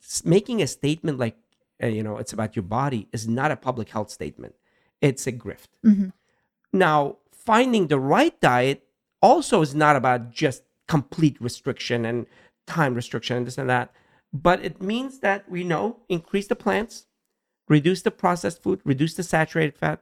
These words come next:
Speaker 1: reduce the sugars, do it in a way where you can do it. That's,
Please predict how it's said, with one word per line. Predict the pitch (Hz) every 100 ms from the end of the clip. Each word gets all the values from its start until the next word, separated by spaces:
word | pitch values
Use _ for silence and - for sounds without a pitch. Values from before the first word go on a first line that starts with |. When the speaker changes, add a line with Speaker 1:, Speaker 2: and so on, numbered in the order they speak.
| -
Speaker 1:
reduce | 123 127 147 -
the |
sugars, | 156 - 120 139 139 _ _ _ -
do | 180 220
it |
in | 208
a | 185
way | 156 160
where | 156
you | 147
can | - 139
do | 120 110
it. | 151 _ _ _ _ _ _ _ _ -
That's, | - 110 _